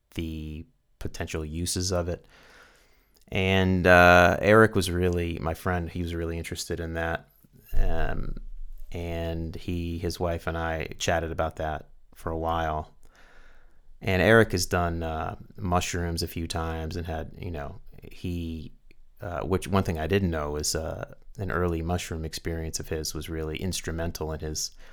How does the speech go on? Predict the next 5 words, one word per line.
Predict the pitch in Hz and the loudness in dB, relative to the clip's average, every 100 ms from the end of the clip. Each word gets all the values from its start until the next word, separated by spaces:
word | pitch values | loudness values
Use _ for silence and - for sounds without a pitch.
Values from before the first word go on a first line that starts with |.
| - - - - | -20 -20 -20 -12
sort | - 82 | -6 -4
of | 78 | -4
launching | 82 82 85 - 85 | -4 -2 -2 -2 -4
himself | 80 80 - 80 78 - - - | -4 -6 -4 -4 -4 -8 -14 -12
into, | 87 82 85 78 76 76 | -10 -8 -6 -8 -8 -12